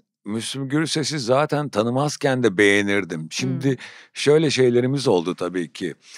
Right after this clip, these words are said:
Speaker 1: İlk başta müzikal beğenilerimizi çok doğru zanneden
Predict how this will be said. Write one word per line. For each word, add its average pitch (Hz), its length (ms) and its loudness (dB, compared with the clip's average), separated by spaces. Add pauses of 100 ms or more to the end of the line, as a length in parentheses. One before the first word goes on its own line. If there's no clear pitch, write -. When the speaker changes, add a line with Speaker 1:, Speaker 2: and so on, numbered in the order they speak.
(200)
Speaker 1:
İlk - 200 -10
başta 139 280 0
müzikal 131 600 2 (280)
beğenilerimizi 113 1300 0 (100)
çok 147 260 -2
doğru 123 400 4 (140)
zanneden 104 760 0